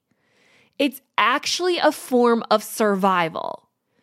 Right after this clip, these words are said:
Because, like, on an airplane, and I mention this analogy a lot because it's a good image of how the body responds, really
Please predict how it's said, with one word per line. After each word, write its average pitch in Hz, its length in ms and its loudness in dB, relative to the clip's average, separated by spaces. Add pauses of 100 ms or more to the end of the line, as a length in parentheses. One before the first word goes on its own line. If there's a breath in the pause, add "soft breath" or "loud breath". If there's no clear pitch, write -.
(320)
Because, 311 240 0
like, 339 240 4
on 302 220 4
an 392 80 0
airplane, 294 560 2
and 240 120 0
I 277 120 2
mention 285 340 0
this 339 160 0
analogy 285 520 2
a 254 100 2
lot 254 340 2
because 262 260 -4
it's 302 160 -6
a 285 60 -2
good 277 420 0
image 240 440 2
of 240 100 4
how 269 260 2
the 254 120 4
body 226 340 2
responds, 208 540 0
really 349 320 0